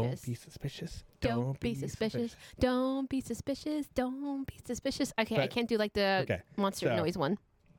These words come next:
Speaker 1: To, to, you know, bring you up to speed, there was a ferry coming into dock, like a party boat ferry, like, three stories tall.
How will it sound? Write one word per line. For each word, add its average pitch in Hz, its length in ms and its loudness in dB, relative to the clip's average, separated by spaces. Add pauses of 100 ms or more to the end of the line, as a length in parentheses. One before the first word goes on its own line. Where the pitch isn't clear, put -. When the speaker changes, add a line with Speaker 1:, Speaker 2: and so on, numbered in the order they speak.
(1200)
Speaker 1:
To, 196 140 6
to, 180 680 4
you 165 140 4
know, 139 140 4
bring 180 360 4
you 165 380 4 (380)
up 147 200 2
to 143 100 4
speed, 110 560 2 (680)
there 156 260 6
was 156 380 4
a 147 180 6
ferry 156 520 4
coming 131 400 4
into 123 380 4
dock, 107 580 0
like 120 180 2
a 127 100 4
party 135 320 4
boat 107 260 0
ferry, 95 260 0
like, 90 200 -6
three 160 280 2
stories 147 540 2
tall. 104 420 4